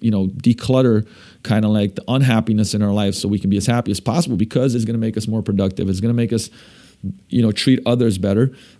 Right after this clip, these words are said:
It's gonna make, make us have better experiences throughout the day. And, like, that just makes all the sense in the world. Um, you know, so with that, like, we did this drill. One of the things is, like, uh, when I read this book, Soul for Happy, which is a great book from Mo,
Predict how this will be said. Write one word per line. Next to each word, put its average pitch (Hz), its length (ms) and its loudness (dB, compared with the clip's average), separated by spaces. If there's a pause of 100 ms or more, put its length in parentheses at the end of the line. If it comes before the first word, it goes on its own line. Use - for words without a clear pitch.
(640)
It's 113 140 0
gonna 131 160 0
make, 123 260 0
make 120 220 2
us 113 80 0
have 110 180 0
better 117 200 4
experiences 113 560 0
throughout 104 300 0
the 92 60 -2
day. 135 220 2
And, - 1080 -6
like, 113 160 4
that 123 120 4
just - 160 -2
makes 117 220 2
all 107 180 2
the 101 60 2
sense 98 280 -2
in 76 60 -2
the 80 80 -4
world. 95 320 -4 (400)
Um, 143 240 -2 (380)
you 156 100 0
know, 120 260 0 (200)
so 139 120 0
with 160 220 4
that, 127 160 -2
like, 107 160 0
we 127 60 0
did 127 200 2
this 113 140 2
drill. 101 220 0
One 135 120 2
of 156 140 2
the - 0 -
things 127 240 4
is, 107 140 4
like, 104 320 2
uh, 92 400 -2 (800)
when 113 140 2
I 113 40 4
read 113 180 4
this 104 140 2
book, 98 160 -2
Soul 117 260 -2
for - 120 -10
Happy, 101 340 -4
which 98 120 -8
is 90 100 -10
a - 20 -12
great 113 400 -4
book 90 180 -4
from 104 220 -4
Mo, 113 260 0